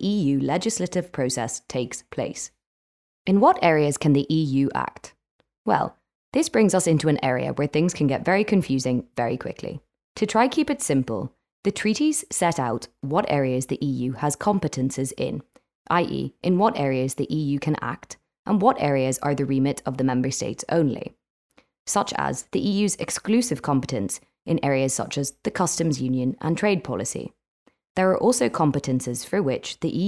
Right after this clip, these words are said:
U sets up an arrangement within which E U countries coordinate policy, such as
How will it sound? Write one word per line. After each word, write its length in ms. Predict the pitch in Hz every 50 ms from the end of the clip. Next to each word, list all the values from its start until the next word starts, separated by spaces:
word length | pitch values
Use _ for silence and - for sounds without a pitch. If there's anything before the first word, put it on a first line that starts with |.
| 196 190
U 40 | 190
sets 320 | 180 - 170 147 - - 131
up 200 | 127 120 - -
an 100 | - 165 180
arrangement 680 | 175 147 131 120 117 123 - - 101 101 92 - - - _ _ _ _ _ -
within 340 | 180 180 196 214 240 226 156
which 280 | 131 123 123 - - - -
E 60 | 180
U 200 | 190 196 226 220
countries 460 | 220 - 139 135 131 - 127 123 -
coordinate 520 | - - 147 135 135 139 165 175 160 151 -
policy, 520 | - 127 107 110 - - - - - - _ _ _ _ _ _
such 260 | - - 143 - - -
as 220 | 147 156 - -